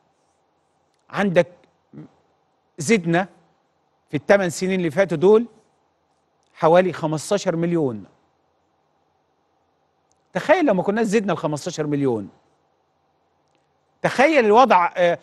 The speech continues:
و-، وعندك ستين مليون ولا س-، ولا سبعين مليون وبتعمل لهم إجراءات وبتتابع معاهم، وسيادة الرئيس قال لك: "قعدنا ساكتين، الدولة لم تتحرك لمدة خمسين سنة".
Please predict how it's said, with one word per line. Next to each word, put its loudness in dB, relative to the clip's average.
و-، 4
وعندك 2
ستين -2
مليون 4
ولا 0
س-، -6
ولا 0
سبعين 0
مليون 4
وبتعمل 0
لهم 6
إجراءات 0
وبتتابع 2
معاهم، 2
وسيادة -4
الرئيس -4
قال -4
لك: -4
"قعدنا 0
ساكتين، -2
الدولة 4
لم 2
تتحرك 2
لمدة 0
خمسين -2
سنة". -2